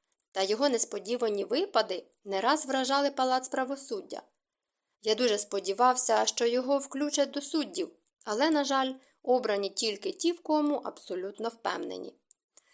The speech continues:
Після того, як я дізналася останнім часом, у цьому можна було не сумніватися, мужньо відповіла Анжеліка. Але ви знаєте хоча б кілька імен із тих, кого вже призначили.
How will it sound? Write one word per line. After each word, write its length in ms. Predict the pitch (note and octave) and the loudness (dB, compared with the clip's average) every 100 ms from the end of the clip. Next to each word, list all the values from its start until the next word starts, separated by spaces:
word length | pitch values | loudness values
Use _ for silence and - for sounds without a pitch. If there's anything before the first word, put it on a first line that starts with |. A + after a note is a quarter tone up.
| _ | _
Після 260 | C#4+ E4+ E4+ | -4 0 2
того, 240 | G4+ F4 | 4 4
як 220 | D4+ C#4 | 4 4
я 140 | C4+ D#4 | 4 4
дізналася 640 | C4+ C4 D#4 C#4+ C4+ B3+ | 4 2 4 2 2 -2
останнім 440 | B3+ - C#4+ C4 | -4 -2 -2 -2
часом, 500 | B3+ D#4+ E4 B3+ G3+ - _ _ - | 0 0 0 0 -6 -8 _ _ -20
у 60 | B3+ | -2
цьому 300 | G4 F4 D4 | 4 6 6
можна 320 | D#4 D4+ D4 | 4 4 2
було 220 | C#4+ C#4+ | 2 2
не 120 | C#4+ | 2
сумніватися, 840 | C#4+ D4 C#4+ C#4+ D4 - - - F3+ _ _ - | 2 0 0 2 2 2 -2 -4 -6 _ _ -6
мужньо 300 | G#3 G#3 F#3+ | -4 -2 -2
відповіла 440 | F#3+ F#3+ F#3 F#3+ | -2 -2 0 0
Анжеліка. 640 | F#3+ G3 A3 G#3 F#3 F#3 - _ _ _ - | -2 0 0 0 -2 -6 -12 _ _ _ 0
Але 200 | D4 D#4+ | 2 4
ви 100 | D#4 | 4
знаєте 420 | E4 F4 D4 C#4+ | 2 2 2 0
хоча 260 | C#4+ C#4+ | -2 -4
б 80 | C4 | -4
кілька 340 | - D4+ D4 C#4+ | 0 -2 0 0
імен 400 | D4 D4+ G#3+ F#3 | 2 2 0 -2
із 140 | - | -6
тих, 320 | - D#4+ E4 | 0 -2 -2
кого 240 | - A3 G#3+ | -6 -4 -2
вже 220 | G#3 A#3 | 0 0
призначили. 720 | A#3+ C4 C#4 A#3+ - - - | 0 -2 0 -2 -2 -8 -10